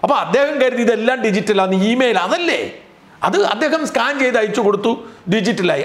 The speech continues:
അപ്പൊ വീണ്ടും ഒരു പ്രശ്നമുണ്ട്, നമ്മൾ സഹായികളാരും കൊടുത്തിട്ടില്ല, അവിടെ സഹായികളാരുമില്ല, file മുഖ്യമന്ത്രി അല്ലാതെ മറ്റാരും കാണാൻ പാടില്ല, ഭാര്യ, okay, no problem, കമലയിടത്തിയല്ലേ, കമലയിടത്തിക്ക് അതൊക്കെ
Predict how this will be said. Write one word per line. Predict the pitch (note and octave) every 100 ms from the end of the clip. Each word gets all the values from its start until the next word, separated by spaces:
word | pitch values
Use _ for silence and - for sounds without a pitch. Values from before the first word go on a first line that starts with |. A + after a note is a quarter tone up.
| -
അപ്പൊ | D3+
വീണ്ടും | F3+ E3 A3 A3
ഒരു | G#3
പ്രശ്നമുണ്ട്, | G3 - G#3 G3 F#3+ F#3+ G3 - - - - - - -
നമ്മൾ | C#3 D#3+ B3
സഹായികളാരും | B3 F3+ F3+ A3 A#3+ A3+ G#3+
കൊടുത്തിട്ടില്ല, | G#3 F3 A3 G3 G3 G#3 G#3 - - - - -
അവിടെ | E3+ A3
സഹായികളാരുമില്ല, | A3 D3 F#3+ A#3+ A#3 G#3 G#3 G#3 G3+ G#3 G#3 - - - - - - -
file | F3 G#3+ C4+
മുഖ്യമന്ത്രി | B3+ G3 B3 C4 B3 A#3
അല്ലാതെ | G#3+ G#3+
മറ്റാരും | F3+ A3+ A3+ A3+
കാണാൻ | G3 A3+ A#3
പാടില്ല, | A#3+ B3+
ഭാര്യ, | A3 B3+ D4+ C4+ B3 G#3+
okay, | G#3 - E3+ - F3+
no | F#3+ F#3+
problem, | D#3 C3 A2+ - -
കമലയിടത്തിയല്ലേ, | G#3+ A3+ A3+ G#3 E3 D3
കമലയിടത്തിക്ക് | D#3 F#3+ G#3 G3+ F#3
അതൊക്കെ | D#3+ D3